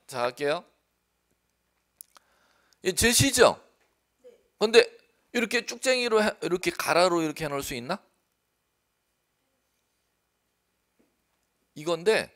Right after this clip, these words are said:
이렇게 해놓으면 할 수 있냐고요. 있어요.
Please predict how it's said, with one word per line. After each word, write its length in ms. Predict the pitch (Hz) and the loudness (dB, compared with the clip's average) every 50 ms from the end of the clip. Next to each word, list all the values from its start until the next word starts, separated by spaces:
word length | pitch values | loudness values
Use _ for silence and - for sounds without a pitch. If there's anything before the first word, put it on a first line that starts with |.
| _ _ _ _ - | _ _ _ _ -10
이렇게 440 | 220 190 190 - - 127 92 76 - _ - | -8 -6 -6 -6 -6 -10 -10 -12 -14 _ -20
해놓으면 260 | 110 101 78 69 - _ _ _ _ _ _ _ _ _ _ _ _ | -18 -18 -18 -20 -20 _ _ _ _ _ _ _ _ _ _ _ _
할 180 | - 139 123 117 | -14 -12 -10 -10
수 140 | - - | -10 -12
있냐고요. 400 | 95 85 80 78 69 - - - _ _ _ _ _ _ _ _ _ _ _ _ _ _ _ _ _ _ _ _ _ _ _ _ _ _ _ _ _ _ _ _ _ _ _ _ _ _ _ _ _ _ _ _ _ _ _ _ _ _ _ _ _ _ _ _ _ _ _ _ _ _ _ _ _ _ _ _ _ _ _ _ _ _ _ _ _ _ _ _ _ _ _ _ _ _ _ _ _ _ _ _ _ _ _ _ _ _ _ - | -14 -16 -16 -16 -18 -18 -20 -20 _ _ _ _ _ _ _ _ _ _ _ _ _ _ _ _ _ _ _ _ _ _ _ _ _ _ _ _ _ _ _ _ _ _ _ _ _ _ _ _ _ _ _ _ _ _ _ _ _ _ _ _ _ _ _ _ _ _ _ _ _ _ _ _ _ _ _ _ _ _ _ _ _ _ _ _ _ _ _ _ _ _ _ _ _ _ _ _ _ _ _ _ _ _ _ _ _ _ _ -16
있어요. 440 | 156 - - - 202 202 165 - | -12 -10 -8 -6 -6 -6 -6 -10